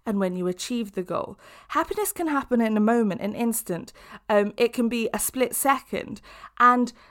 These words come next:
that's why a lot of life coaches say happiness is a state, or a better word or a looser word for that is a feeling. And every single person in the world likely has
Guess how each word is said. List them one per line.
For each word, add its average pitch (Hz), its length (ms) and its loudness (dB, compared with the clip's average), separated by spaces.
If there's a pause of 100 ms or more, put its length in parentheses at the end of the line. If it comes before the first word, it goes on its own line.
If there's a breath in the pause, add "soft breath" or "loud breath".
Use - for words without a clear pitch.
that's 277 320 6
why 262 240 4
a - 80 0
lot 226 180 2
of 214 120 -2
life 208 200 2
coaches 196 320 -4
say - 180 -4
happiness 208 580 -6
is 202 120 -6
a 208 80 -6
state, - 600 -4
or 208 320 0
a 214 100 2
better 233 280 0
word 196 260 2
or 190 160 -2
a 190 40 2
looser 196 280 -2
word 180 220 -2
for 190 80 -8
that 185 260 2
is 190 240 0 (240 loud breath)
a 220 100 -6
feeling. 254 540 -4 (300 loud breath)
And 240 280 2 (300 soft breath)
every 339 360 2
single 302 320 -2
person 240 400 0
in 220 120 -2
the 202 80 -2
world 202 480 2
likely 254 560 0
has 226 340 -2